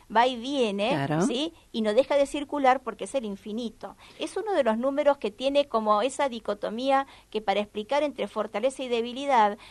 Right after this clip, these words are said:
Speaker 1: muchos se confunden porque dicen, "Guau, mira todo lo que tiene esta persona, qué fuerte que es en el
Speaker 2: Mm.
Speaker 1: mundo". Y si es un ocho, lo que tiene pasa a ser su debilidad porque tiene mucho temor de perderlo.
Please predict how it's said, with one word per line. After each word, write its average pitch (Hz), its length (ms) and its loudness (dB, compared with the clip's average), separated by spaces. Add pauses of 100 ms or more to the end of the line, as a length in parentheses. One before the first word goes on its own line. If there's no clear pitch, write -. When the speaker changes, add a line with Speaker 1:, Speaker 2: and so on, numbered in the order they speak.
(120)
Speaker 1:
muchos 320 300 -4
se 247 140 0
confunden 240 640 -2
porque 202 240 -2
dicen, 226 260 -4
"Guau, 311 280 0
mira 269 240 -4
todo 330 280 -6
lo 277 120 0
que 233 100 -6
tiene 285 200 -6
esta 233 200 -4
persona, 226 640 0 (200)
qué 311 140 -4
fuerte 320 440 0
que 220 100 0
es 226 120 -4
en 208 140 -2
el 196 100 -2
Speaker 2:
Mm. 175 60 0
Speaker 1:
mundo". 175 340 -4
Y 190 60 -4
si 180 100 -10
es 330 140 -12
un 330 160 -2
ocho, 240 420 0 (540)
lo 247 160 8
que 269 120 0
tiene 339 260 -2
pasa 294 240 0
a 269 40 -4
ser 294 160 0
su 294 140 -8
debilidad 233 580 2
porque 220 240 -2
tiene 277 220 -2
mucho 320 380 -2
temor 247 340 0
de 269 120 0
perderlo. 208 720 -2